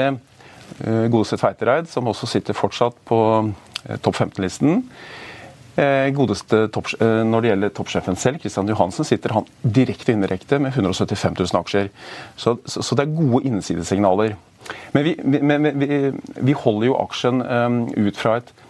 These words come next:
markedssynspunkt om at det vil være god oljeetterspørsel i årene som kommer.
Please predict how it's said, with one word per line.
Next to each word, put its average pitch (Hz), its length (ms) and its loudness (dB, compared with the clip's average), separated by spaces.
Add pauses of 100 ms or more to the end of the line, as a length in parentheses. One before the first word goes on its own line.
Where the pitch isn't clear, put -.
(120)
markedssynspunkt 113 1400 0 (360)
om 127 240 4 (100)
at 113 300 0
det 117 160 -6
vil 120 140 2
være 113 180 0
god 107 420 2 (220)
oljeetterspørsel 107 800 0 (160)
i 104 300 2
årene 92 240 0
som 107 100 0
kommer. 104 380 0